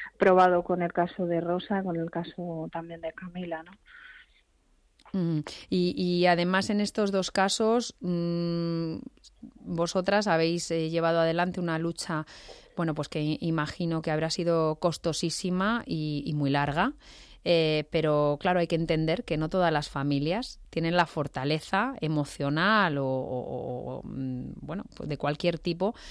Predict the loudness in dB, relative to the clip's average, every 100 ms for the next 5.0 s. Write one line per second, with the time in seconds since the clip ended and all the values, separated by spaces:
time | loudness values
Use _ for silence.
0 | -20 -8 -2 2 4 4 2 0 2 2
1 | 4 2 4 4 4 2 2 0 -2 0
2 | 0 0 2 0 0 -2 0 0 2 2
3 | 2 0 0 2 2 2 0 -2 -2 -10
4 | -8 -2 2 2 0 -2 0 0 2 -2